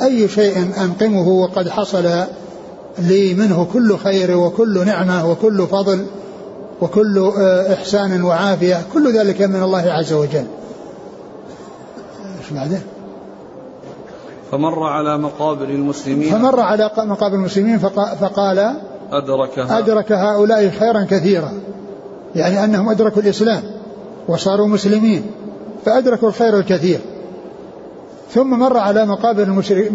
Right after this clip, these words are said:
Speaker 1: المشركين فقال: سبق هؤلاء خيرا، سبق هؤلاء خيرا كثيرا، يعني أنهم جاءوا قبل هذا الخير ومضوا قبل أن يأتي هذا الخير،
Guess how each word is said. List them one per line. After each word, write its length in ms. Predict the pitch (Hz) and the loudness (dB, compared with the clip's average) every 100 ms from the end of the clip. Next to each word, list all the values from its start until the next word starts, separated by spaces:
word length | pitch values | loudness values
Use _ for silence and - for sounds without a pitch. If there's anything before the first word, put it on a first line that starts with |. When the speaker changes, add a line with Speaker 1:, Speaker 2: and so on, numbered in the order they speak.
| 214 208 | 0 2
Speaker 1:
المشركين 580 | 214 202 196 175 220 202 | 2 2 0 2 2 2
فقال: 500 | 214 220 214 196 196 - | 0 2 2 2 -2 -6
سبق 420 | 208 220 208 202 190 190 - - - - - - | 0 2 2 2 0 -2 -10 -16 -16 -18 -18 -10
هؤلاء 560 | 139 196 196 196 220 190 | -2 0 2 2 4 2
خيرا، 280 | - 226 220 202 | 2 0 0 0
سبق 360 | 214 208 196 | 0 2 2
هؤلاء 420 | 185 196 208 214 202 | 0 2 4 4 2
خيرا 280 | 214 226 | 2 2
كثيرا، 420 | 208 196 196 165 - - - - - - - - - | 2 2 2 0 -4 -12 -14 -14 -16 -16 -16 -18 -6
يعني 420 | 170 170 180 196 208 | 0 0 2 0 2
أنهم 380 | 208 185 196 | 2 2 2
جاءوا 320 | 160 226 214 196 | 2 2 4 2
قبل 260 | 262 233 | 2 2
هذا 260 | 190 196 185 | 2 2 2
الخير 360 | 170 196 170 - - - - - - - - - - - - - 180 | 2 2 0 -2 -10 -14 -14 -16 -16 -18 -20 -20 -20 -20 -20 -8 -2
ومضوا 420 | 202 233 214 196 | 2 2 2 2
قبل 260 | 240 233 | 2 2
أن 160 | 220 208 | 2 2
يأتي 340 | 226 214 214 | 2 2 2
هذا 220 | 185 202 190 | 2 2 0
الخير، 320 | 165 202 | 2 0